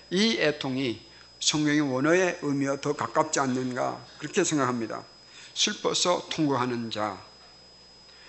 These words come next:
이 얘기에 대해서, 애통에 대해서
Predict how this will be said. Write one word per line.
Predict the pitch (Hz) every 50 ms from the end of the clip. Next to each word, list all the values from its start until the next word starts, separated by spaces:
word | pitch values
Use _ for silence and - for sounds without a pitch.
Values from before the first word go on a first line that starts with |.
| - - - -
이 | 175
얘기에 | 196 196 190 196 190 156 156 160 156 151 160 165 147
대해서, | 143 139 135 135 - - 165 156 - -
애통에 | 151 147 147 - 185 196 196 175
대해서 | 165 160 151 - - 156 156 156